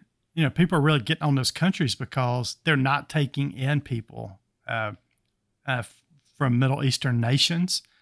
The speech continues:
They're like, "We're not taking people in that are not gonna simulate our culture. We're not taking people in that wanna kill us. We're not taking people in that commit crimes.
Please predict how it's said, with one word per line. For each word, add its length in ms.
They're 120
like, 200
"We're 140
not 240
taking 300
people 280
in 180
that 60
are 60
not 220
gonna 100
simulate 420
our 120
culture. 440
We're 160
not 220
taking 260
people 280
in 120
that 100
wanna 220
kill 240
us. 260
We're 80
not 220
taking 220
people 280
in 220
that 160
commit 320
crimes. 580